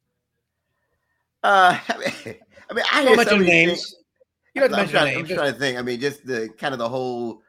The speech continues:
Speaker 1: dog ate the homework type thing. Uh, <laughs>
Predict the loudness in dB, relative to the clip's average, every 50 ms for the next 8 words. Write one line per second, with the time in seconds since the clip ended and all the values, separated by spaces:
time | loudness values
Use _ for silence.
0 | _ _ _ _ _ _ -6 -2 -2 0 0 0 -2 -2 -4 -6 -10 -10 -8 -8
1 | -8 -6 -4 -4 -4 -4 -4 -4 -6 -6 -8 _ -10 -8 -8 -8 -10 _ -12 -10
2 | -8 -8 -8 -8 -10 -12 -16 _ _ -20 -20 -20 _ -18 -18 -16 -12 -10 -8 -6
3 | -6 -6 -8 -8 -10 -12 -14 -14 -14 -14 -20 -20 -20 _ -20 -20 _ _ _ -12
4 | -12